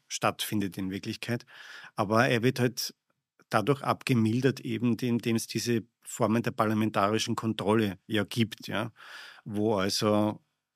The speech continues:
in so geheimen Ausschüssen das Parlament einfach inform-, informiert wird,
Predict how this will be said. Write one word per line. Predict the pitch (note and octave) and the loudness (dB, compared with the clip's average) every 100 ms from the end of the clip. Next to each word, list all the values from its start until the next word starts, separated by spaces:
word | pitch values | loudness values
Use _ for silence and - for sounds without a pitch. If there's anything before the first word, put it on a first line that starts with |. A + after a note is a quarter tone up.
| _ _ _ - | _ _ _ -4
in | A#2 | -2
so | A2 | 0
geheimen | - F#2+ F2+ G2 A2 | -2 0 2 4 4
Ausschüssen | A#2+ F#2+ - - A#2+ - - B2 A2+ _ _ _ _ _ _ _ - | 2 -2 -2 0 0 0 0 0 -2 _ _ _ _ _ _ _ -10
das | - | -4
Parlament | - A2 A2 G2 A#2+ | 0 2 4 2 2
einfach | A#2+ A2 A#2 | 0 -2 -2
inform-, | B2+ G#2+ G#2+ C3+ | -2 -2 -4 -2
informiert | B2 - G2+ G#2 B2 C3+ | -4 -2 0 2 2 2
wird, | A2 A2 - - | 0 -2 -4 -12